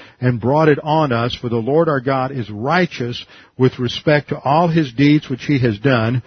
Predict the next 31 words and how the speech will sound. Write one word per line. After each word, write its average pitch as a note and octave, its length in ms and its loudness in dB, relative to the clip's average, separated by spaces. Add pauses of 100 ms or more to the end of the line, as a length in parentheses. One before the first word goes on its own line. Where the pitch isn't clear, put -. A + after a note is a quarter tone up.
(300)
but C3 80 0
we C3+ 220 2
have A#2+ 140 -2
not D3 300 -2
obeyed C3+ 440 0
his A#2+ 180 0
voice." A#2 400 -2
And A#2 100 -8
here D#3+ 240 2
he D3+ 100 0
recognizes A#2+ 920 -2 (400)
that A#2 220 0
divine C#3 520 0
discipline C3+ 640 0
is B2+ 320 0
a B2+ 140 2
manifestation C3+ 1040 -2
of A#2+ 240 -10
God's B2 360 -2
righteousness B2 800 -4 (380)
and B2+ 400 -2
God's B2 380 -2
holiness. A#2+ 640 -2 (320)
So C3+ 140 0
this F3+ 280 4
is E3 140 2
the D3+ 240 2
end D#3+ 160 2
of C#3+ 140 -2
his C3+ 340 2
national, D3 840 -2